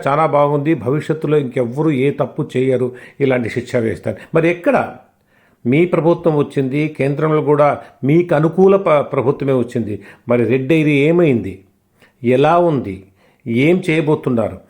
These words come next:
ఇప్పుడు స్వర్గంలో దేవుడు శిక్షిస్తాడు ఇది అంటే మరి ఆ రోజు ఎందుకు వాగ్దానం చేశారు? చాలామంది కాచుకున్నారండి. ఎలా ఉంటుంది రెడ్ డైరీ, ఎవరెవరు ఉన్నారు, ఏం చేయబోతున్నారు,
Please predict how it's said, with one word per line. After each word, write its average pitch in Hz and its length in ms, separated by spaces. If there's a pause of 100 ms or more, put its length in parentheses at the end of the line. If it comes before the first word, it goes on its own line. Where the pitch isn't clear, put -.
(220)
ఇప్పుడు 151 380 (360)
స్వర్గంలో 160 540 (360)
దేవుడు 156 380
శిక్షిస్తాడు 139 800 (300)
ఇది 139 220
అంటే 135 180
మరి 151 200
ఆ 139 160
రోజు 151 260
ఎందుకు 165 280
వాగ్దానం 139 520
చేశారు? 113 320 (100)
చాలామంది 139 340
కాచుకున్నారండి. 185 840 (580)
ఎలా 120 240
ఉంటుంది 180 420
రెడ్ 131 260
డైరీ, 160 340 (500)
ఎవరెవరు 180 460
ఉన్నారు, 156 380 (260)
ఏం 190 100 (120)
చేయబోతున్నారు, 151 800